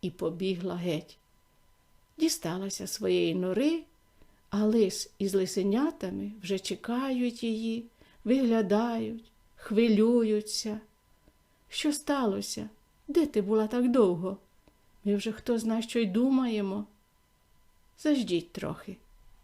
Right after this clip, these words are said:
відказує лисиця. «Дайте перепочити, бо ледве дишу». Коли лисиця прийшла до тями, вона розказала,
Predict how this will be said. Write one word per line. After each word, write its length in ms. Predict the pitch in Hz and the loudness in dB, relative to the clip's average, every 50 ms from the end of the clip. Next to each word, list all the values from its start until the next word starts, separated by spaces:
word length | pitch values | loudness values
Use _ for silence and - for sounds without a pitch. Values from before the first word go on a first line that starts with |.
| - - | -14 -14
відказує 500 | 208 - - - 190 180 185 208 185 175 | -14 -14 -10 -8 -8 -6 -4 -2 -2 -2
лисиця. 540 | 180 185 190 - - 160 - - - - 196 - _ _ _ _ _ _ _ | -2 -4 -4 -4 -4 -6 -6 -8 -12 -12 -14 -16 _ _ _ _ _ _ _
«Дайте 320 | - 220 226 240 240 - 240 | -2 0 0 0 0 -2 -2
перепочити, 880 | 240 247 233 226 220 226 240 226 233 - 220 196 202 - - - 190 - _ _ _ _ _ - | -2 0 0 0 0 -2 -4 -4 -2 -2 -2 -2 -2 -4 -12 -16 -16 -16 _ _ _ _ _ -8
бо 180 | 170 160 180 | -4 -2 0
ледве 460 | 180 185 214 247 269 233 226 233 247 | 0 0 0 0 0 0 0 0 0
дишу». 500 | 233 196 185 170 170 151 - - - - - _ _ - _ _ _ _ _ _ _ _ _ _ _ _ _ _ _ _ _ _ _ _ _ _ - - - _ _ _ _ _ _ _ _ _ _ _ _ _ _ _ _ _ _ _ _ _ | 2 2 0 0 0 -2 -6 -10 -10 -12 -14 _ _ -20 _ _ _ _ _ _ _ _ _ _ _ _ _ _ _ _ _ _ _ _ _ _ -20 -20 -20 _ _ _ _ _ _ _ _ _ _ _ _ _ _ _ _ _ _ _ _ _
Коли 300 | - 220 202 202 196 196 | -4 0 2 2 2 0
лисиця 420 | 214 208 - 214 208 - - 196 | 0 -2 -2 -4 -4 -4 -6 -10
прийшла 380 | - - 190 196 - 208 196 220 | -8 -6 -8 -6 -4 -4 -4 -2
до 140 | 185 208 | -2 -4
тями, 480 | - - - 226 247 277 285 277 277 277 - _ _ _ _ _ _ _ _ - - - - _ | -4 -2 -4 -2 0 0 0 0 -2 -4 -8 _ _ _ _ _ _ _ _ -20 -20 -20 -16 _
вона 260 | - 247 277 294 302 285 | 0 4 6 6 6 6
розказала, 760 | 247 214 - - - 208 196 196 233 254 269 262 247 240 | 2 0 -4 -2 0 0 0 0 0 -2 0 -2 -2 -4